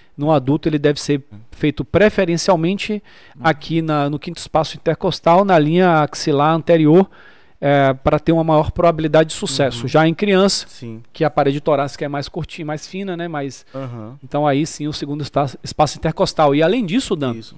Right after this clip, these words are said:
Speaker 1: uma coisa importante que ele traz pra trazer essa justificativa é também o, o risco de acidentes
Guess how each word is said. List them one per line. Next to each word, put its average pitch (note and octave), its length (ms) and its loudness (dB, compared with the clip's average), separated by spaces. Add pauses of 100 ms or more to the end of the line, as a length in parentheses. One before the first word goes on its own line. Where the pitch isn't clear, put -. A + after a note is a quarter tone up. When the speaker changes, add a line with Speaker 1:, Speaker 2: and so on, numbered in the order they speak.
(160)
Speaker 1:
uma D#3 140 -2
coisa G3 180 2
importante F3+ 460 -6
que F3 80 -4
ele D3 100 -2
traz D3+ 240 -2
pra - 180 -6
trazer C#3 240 -6
essa C#3+ 160 -6
justificativa D3+ 960 -6 (460)
é F3 100 2
também G#3 520 0
o, F#3 320 2
o F3+ 80 2
risco - 640 0 (420)
de C3+ 140 2
acidentes G#3 800 0